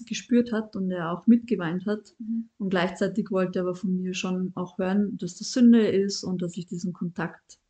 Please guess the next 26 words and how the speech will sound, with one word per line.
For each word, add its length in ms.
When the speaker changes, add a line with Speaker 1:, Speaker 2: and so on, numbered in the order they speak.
Speaker 2:
Mhm. 180
Speaker 1:
abbreche. 640
Speaker 2:
Ja. 80
Speaker 1:
Und 500
das 180
habe 180
ich 100
ihm 160
quasi 280
auch 140
versprochen. 720
Speaker 2:
Krass. 120
Speaker 1:
Und 100
dann 420
habe 180
ich 80
das 160
versucht, 460
wir 60
haben 100
versucht, 340
keinen 220
Kontakt 400
zu 140
haben. 240
Speaker 2:
Mhm. 320